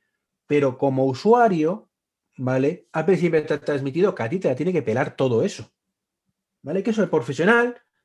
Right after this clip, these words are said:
de los procesadores, ¿vale? Le damos una, unos máster y, y que, que flipen en colores, y a los de Intel le decimos que mira qué inútiles sois,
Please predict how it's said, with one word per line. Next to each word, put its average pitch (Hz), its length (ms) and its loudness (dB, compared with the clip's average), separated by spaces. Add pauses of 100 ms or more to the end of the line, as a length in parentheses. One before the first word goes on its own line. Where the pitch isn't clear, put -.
de 120 160 -8
los 117 100 -2
procesadores, 180 680 0 (260)
¿vale? 147 380 -2 (200)
Le 127 140 -6
damos 143 300 -2
una, 139 420 -2
unos 139 220 0
máster 247 480 0 (640)
y, 135 460 -2
y 135 60 -4
que, 123 160 0
que 123 280 -4
flipen 156 260 -6
en 151 80 -4
colores, 180 440 2
y 131 60 -6
a 123 80 0
los 120 100 -2
de 131 100 0
Intel 180 380 2
le 135 120 0 (160)
decimos 143 380 -4
que - 80 -10
mira 117 200 -4
qué 117 60 -8
inútiles 123 360 -6
sois, 247 300 0